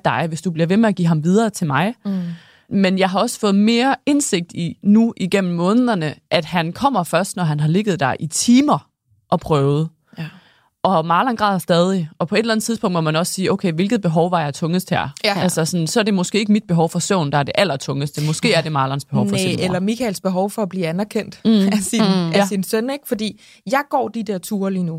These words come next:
Speaker 2: og det
Speaker 1: Ja.
Speaker 2: er satme en lang og træls tur for en mor, der egentlig gerne vil have et meget varmt, kærligt kram af sin datter.
Speaker 1: Ja.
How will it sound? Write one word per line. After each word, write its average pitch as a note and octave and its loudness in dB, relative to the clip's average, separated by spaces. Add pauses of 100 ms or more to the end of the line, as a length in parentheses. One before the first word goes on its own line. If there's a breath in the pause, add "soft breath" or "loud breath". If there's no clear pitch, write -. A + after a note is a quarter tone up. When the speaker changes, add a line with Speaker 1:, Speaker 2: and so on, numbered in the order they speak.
(120)
Speaker 2:
og G3+ -2
det C#4+ -2
Speaker 1:
Ja. C#4+ 2
Speaker 2:
er B3+ 0
satme A3 -2
en G3 -4
lang F#3+ -4
og F#3+ -8
træls F#3+ -4
tur G3 -2
for F#3 -4
en F3+ -2
mor, F3+ 0
der G3+ -4
egentlig G3 -4
gerne G3 -4
vil F#3 -4
have F#3 -4 (140)
et F3+ -6
meget F#3+ -2
varmt, F#3 -4
kærligt F#3 -6
kram F#3+ -4
af F#3 -14
sin F#3 -6
datter. F3 -6
Speaker 1:
Ja. F#3 2